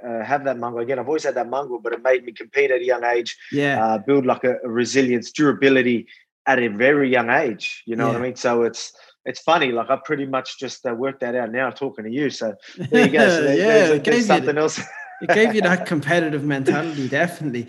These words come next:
Speaker 2: And obviously, you, you, you stopped, um, with the wrestling, but you got into rugby at a, at an early age, playing semi, semi-professional rugby.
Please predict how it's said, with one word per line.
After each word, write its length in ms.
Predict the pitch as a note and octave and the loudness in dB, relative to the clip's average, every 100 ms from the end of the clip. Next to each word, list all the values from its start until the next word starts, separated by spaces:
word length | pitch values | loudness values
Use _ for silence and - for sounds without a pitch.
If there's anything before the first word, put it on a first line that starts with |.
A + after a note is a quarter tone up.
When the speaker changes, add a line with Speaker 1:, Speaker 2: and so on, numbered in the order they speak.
| - - | -12 -6
Speaker 2:
And 160 | D3+ F3 | 0 4
obviously, 400 | F#3 F3+ - F#3 | 4 2 0 0
you, 380 | D3+ E3 D#3 D#3+ | 4 2 2 0
you, 420 | D#3 D#3 C3 - - _ _ | 2 2 2 -6 -20 _ _
you 120 | D3+ | -4
stopped, 640 | D3+ F#3+ F#3 F#3 - - - _ | -2 0 0 -2 -12 -12 -14 _
um, 280 | C#3+ C#3 B2+ | -2 0 -2
with 120 | D3 | -4
the 80 | C#3+ | -4
wrestling, 440 | B2+ D#3 C#3+ C#3+ B2+ | -2 -2 -2 -4 -4
but 180 | C3 | -4
you 140 | C#3 B2+ | -4 -4
got 280 | C3 - C#3+ | -6 -4 -2
into 260 | D3 D3 | -2 -2
rugby 580 | C3+ E3+ F3 D3 B2+ - - - - | 0 0 0 -2 -2 -4 -18 -20 -6
at 120 | D3 | -2
a, 160 | C#3 C3 | -2 -2
at 100 | C3+ | -2
an 140 | C#3 C#3+ | -2 -2
early 300 | C#3+ C3 C3+ | -2 -2 -2
age, 460 | C3 B2+ A#2+ - - _ | -2 -4 -6 -10 -12 _
playing 420 | - C#3+ C#3 C3 | -4 -2 0 0
semi, 340 | B2+ D#3+ C#3 C3+ | 0 0 2 0
semi-professional 960 | - D3+ C#3+ C#3 - D#3 D3+ - A#2 - - - - _ | 2 4 4 0 -2 -2 0 -4 -6 -8 -20 -20 -20 _
rugby. 480 | C3 B2 B2 A2 | -6 -6 -4 -8